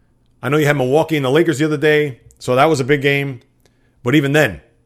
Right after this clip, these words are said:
you know, not a lot of people are gonna be ramped up for it as if it's must-see T V. And then quickly, I wanna talk about the college basketball, 'cause this is probably gonna be the most open field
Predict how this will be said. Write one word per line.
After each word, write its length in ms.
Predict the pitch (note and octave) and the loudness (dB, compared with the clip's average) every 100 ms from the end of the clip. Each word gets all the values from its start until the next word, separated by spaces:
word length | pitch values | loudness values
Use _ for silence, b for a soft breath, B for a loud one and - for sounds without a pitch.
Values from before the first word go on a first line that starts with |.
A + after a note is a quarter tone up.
| _ _ _ _ | _ _ _ _
you 80 | - | -8
know, 80 | C3+ | -4
not 200 | C#3 D#3 | -2 0
a 20 | |
lot 120 | D#3 C#3+ | 0 -2
of 60 | |
people 180 | D#3 D3+ | -2 -4
are 20 | |
gonna 100 | C#3+ | -4
be 60 | C3+ | -4
ramped 300 | A#2 C#3+ E3 | -2 -2 -2
up 100 | D3+ | -4
for 320 | - B2+ B2+ | -2 -2 -2
it 80 | B2 | -2
as 220 | A#2+ G#2 | -4 -2
if 180 | B2 - | -4 -2
it's 580 | A#2+ A#2 - - - - _ _ - - | -4 -4 -10 -12 -16 -20 _ _ -20 -12
must-see 380 | B2+ D3+ - C#3 | -2 -2 0 -2
T 160 | C3 B2+ | -2 0
V. 260 | D3 - _ _ _ _ _ _ _ _ _ _ _ _ _ _ _ _ _ _ _ _ _ _ _ _ b b b b | 0 -2 _ _ _ _ _ _ _ _ _ _ _ _ _ _ _ _ _ _ _ _ _ _ _ _ b b b b
And 140 | D3+ E3 | -2 0
then 80 | D#3+ | 4
quickly, 300 | A3 A3+ F#3+ | 4 6 2
I 20 | |
wanna 160 | G#3 | 2
talk 120 | G#3 G#3 | 2 2
about 100 | D3+ | 0
the 80 | |
college 580 | - D#3 F3+ C#3 G#2+ - - _ _ _ | 0 4 4 2 -2 -12 -16 _ _ _
basketball, 640 | - C3+ C3 B2 A2+ A#2+ A#2 | 0 2 2 2 0 2 2
'cause 420 | C3 B2 G#2+ - _ _ _ _ _ _ _ _ _ _ | 0 -2 -4 -12 _ _ _ _ _ _ _ _ _ _
this 320 | G#2 D3 A#3+ | 0 2 2
is 100 | A#3 | 0
probably 240 | F#3 F#3 E3+ | -2 0 2
gonna 140 | E3+ | 2
be 40 | D#3 | 2
the 80 | |
most 420 | D3 D3 C3+ - - _ _ _ _ _ _ _ _ _ _ _ _ _ _ _ _ | 2 2 0 -6 -14 _ _ _ _ _ _ _ _ _ _ _ _ _ _ _ _
open 320 | F#3+ A#3 A#3 F#3+ | 4 6 4 0
field 560 | - E3+ C#3 C3 - | 2 2 2 -2 -8